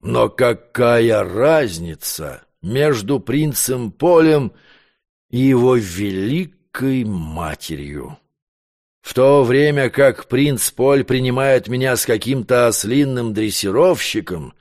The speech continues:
подобно фокуснику или продавцу эликсиров, причём издевается надо мной,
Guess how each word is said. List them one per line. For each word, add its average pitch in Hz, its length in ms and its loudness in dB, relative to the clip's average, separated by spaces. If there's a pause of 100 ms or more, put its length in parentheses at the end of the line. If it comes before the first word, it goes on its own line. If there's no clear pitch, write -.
(380)
подобно 135 500 4
фокуснику 127 720 0
или 135 120 0
продавцу 123 560 0
эликсиров, 127 840 -4
причём 123 400 0
издевается 110 720 0
надо 104 220 -2
мной, 110 280 -4